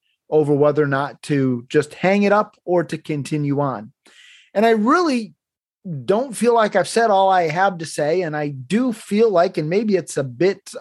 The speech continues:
um, narcissistic on my part, but I really do feel like I have, uh, the ability and the opportunity to positively, uh, affect the community. And so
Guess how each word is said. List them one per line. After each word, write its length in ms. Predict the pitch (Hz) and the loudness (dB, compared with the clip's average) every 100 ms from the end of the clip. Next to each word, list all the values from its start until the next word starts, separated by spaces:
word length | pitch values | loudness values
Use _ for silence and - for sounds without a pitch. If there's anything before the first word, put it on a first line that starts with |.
| - | 0
um, 500 | 151 143 135 131 127 _ _ _ | 2 2 0 -4 -14 _ _ _
narcissistic 920 | 139 180 185 165 - 226 220 208 180 | 2 2 2 -2 0 0 0 -4 -2
on 60 | 160 | -2
my 160 | 156 143 | 0 -4
part, 400 | - 156 269 - _ _ _ | 0 0 0 -6 _ _ _
but 120 | 254 | -2
I 20 | |
really 300 | 254 320 320 | 0 0 0
do 160 | 190 220 | -2 -4
feel 180 | - 196 | -2 0
like 220 | 185 180 | 0 0
I 80 | 170 | -6
have, 500 | 156 160 165 165 - _ _ _ | -4 -2 0 -2 -8 _ _ _
uh, 280 | - 147 147 135 131 | -6 0 0 -2 -6
the 180 | 160 | 0
ability 720 | 151 123 120 156 185 202 196 | 0 -2 -2 0 2 2 0
and 120 | 196 156 | -4 -4
the 100 | 160 | -4
opportunity 840 | 160 156 - 180 202 196 190 220 _ _ _ _ | -4 -6 -6 -2 0 0 -4 -8 _ _ _ _
to 280 | 196 180 147 - | 0 0 0 -4
positively, 1120 | 175 175 190 196 180 190 170 175 196 202 - _ _ | 2 2 2 -2 -2 -2 -2 -4 -4 -4 -12 _ _
uh, 240 | 139 123 - | -6 -6 -4
affect 500 | 147 143 180 196 - | -6 -2 0 0 -2
the 80 | 147 | -8
community. 680 | - 151 147 165 214 294 - _ _ _ _ - | -6 -2 0 0 0 -4 -6 _ _ _ _ -4
And 340 | 226 220 208 | 0 2 0
so 960 | - - 226 214 208 202 196 196 185 | -2 0 2 4 4 4 4 0 -6